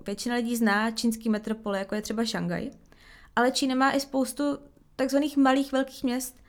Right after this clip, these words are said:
o kterých nikdy nikdo neslyšel, ale přitom v nich žije fakt hodně lidí. Čína třeba, myslím, dva roky zpátky, překročila hranici sto měst, kde žije více jak milion obyvatel.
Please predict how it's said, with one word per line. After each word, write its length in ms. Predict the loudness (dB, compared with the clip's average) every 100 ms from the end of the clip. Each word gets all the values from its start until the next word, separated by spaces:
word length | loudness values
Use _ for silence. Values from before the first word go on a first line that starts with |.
| -20 -6
o 60 | -4
kterých 420 | 0 -2 -2 -4 -2
nikdy 300 | 0 0 0
nikdo 200 | 0 0
neslyšel, 580 | 0 -2 -4 -6 -6 -10 -2
ale 220 | 2 2
přitom 380 | 0 -2 4 4
v 40 |
nich 200 | 4 4
žije 180 | 2 2
fakt 200 | 0 0
hodně 200 | 0 0
lidí. 300 | -2 -6 -12 -20 -20 -20 -14
Čína 240 | -2 2 2
třeba, 380 | 0 0 0 0
myslím, 280 | -4 0 2
dva 100 | 2
roky 200 | 0 -2
zpátky, 480 | -2 -4 -4 -8 -10 -12 -20 -20 -2
překročila 540 | 0 2 0 2 2
hranici 440 | 4 4 0 -2 -4
sto 260 | 0 2
měst, 540 | 2 0 -4 -8 -14 -20 -20 _
kde 180 | 0 2
žije 180 | 4 2
více 220 | 2 -2
jak 120 | -2
milion 260 | 2 2 0
obyvatel. 440 | -2 -4 -6 -8